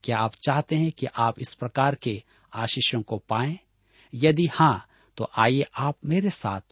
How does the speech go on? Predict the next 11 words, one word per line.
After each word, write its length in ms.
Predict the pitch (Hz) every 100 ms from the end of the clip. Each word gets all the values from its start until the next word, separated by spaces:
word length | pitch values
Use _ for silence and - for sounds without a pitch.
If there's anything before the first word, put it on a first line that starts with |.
| _
प्रार्थना 380 | - 101 107 113
कीजिए 460 | 107 104 98 104 110 _ _ _ -
और 180 | 120 117
निश्चय 340 | 165 180 -
ही 120 | 170
परमेश्वर 600 | 165 120 113 156 - 127 -
आपके 360 | 123 123 - 123
पापों 400 | - 123 120 127
को 160 | - 104
क्षमा 360 | - 135 151
कर 280 | 143 104 98